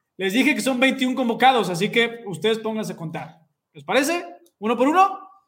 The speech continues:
Gudiño, Charal, Tiva, Olivas, Mier,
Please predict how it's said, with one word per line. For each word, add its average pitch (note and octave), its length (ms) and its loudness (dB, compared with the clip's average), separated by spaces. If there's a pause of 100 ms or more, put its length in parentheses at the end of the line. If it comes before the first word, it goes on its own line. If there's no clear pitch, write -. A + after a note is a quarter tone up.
(680)
Gudiño, G3+ 880 -2 (840)
Charal, F#3 800 0 (720)
Tiva, G3 760 -4 (440)
Olivas, F#3+ 720 -2 (540)
Mier, F#3+ 720 -4